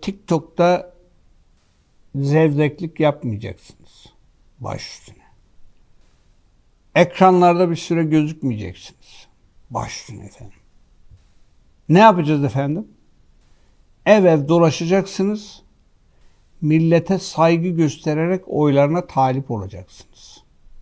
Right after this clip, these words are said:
Yani Tayyip Erdoğan diyor ki, "Arkadaş gel buraya, gel, gel. Gel.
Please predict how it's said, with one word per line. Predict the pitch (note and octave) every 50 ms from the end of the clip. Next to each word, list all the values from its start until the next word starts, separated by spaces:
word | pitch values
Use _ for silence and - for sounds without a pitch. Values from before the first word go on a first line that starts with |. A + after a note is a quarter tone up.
| - - - _ _
Yani | C#3+ C#3 D3+ F3 G#3+ B3+ B3 A#3 G#3+ G#3 A3 B3 C#4 - - _ _ _ _ _ _ _ _
Tayyip | _ - F#3 A3 A#3+ A3+ F#3+ -
Erdoğan | C#3 D#3+ G#3 G#3+ G#3 F3+ F3+ F3 E3 E3 E3
diyor | G3 C4 C4 B3+ A3+ D#3+
ki, | - - C#3 C3 B2+ - -
"Arkadaş | - C3+ C#3+ C#3 - A3 A#3+ G#3+ C#3+ - - -
gel | F#3 F#3 G#3 G#3
buraya, | F3 C#3 A#2 A2+
gel, | A2 C3+ C#3 A#2+ -
gel. | - C3+ G#2+ - _ _ _ _ _ - - -
Gel. | C#3 C#3 A#2+